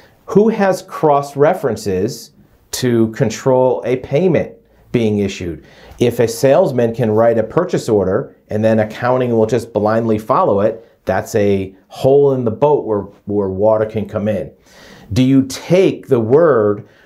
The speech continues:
of an employee for the amount of a payment? For example, if you're buying furniture from Office Depot, do you take the word of the employee of how much it is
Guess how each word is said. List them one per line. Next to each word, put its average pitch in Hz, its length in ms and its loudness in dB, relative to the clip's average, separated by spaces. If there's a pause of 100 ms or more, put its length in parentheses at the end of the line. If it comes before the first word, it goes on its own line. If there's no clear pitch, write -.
(140)
of 110 440 2
an 117 140 -4
employee 113 500 2
for 117 180 -4
the 117 160 0
amount 113 500 0
of 110 200 0
a 101 140 0
payment? 98 460 -6 (200)
For 113 120 0
example, 120 380 0
if 117 100 0
you're 120 120 0
buying 110 640 -2
furniture 117 480 -2
from 123 160 -4
Office 123 320 -2
Depot, 120 520 -4 (380)
do 117 100 -4
you 120 120 -2
take 139 320 0
the 127 80 2
word 131 260 4
of 120 60 -2
the 123 100 -2
employee 135 360 2
of 104 100 -2
how 113 160 -2
much 117 240 0
it 123 80 0
is 113 400 0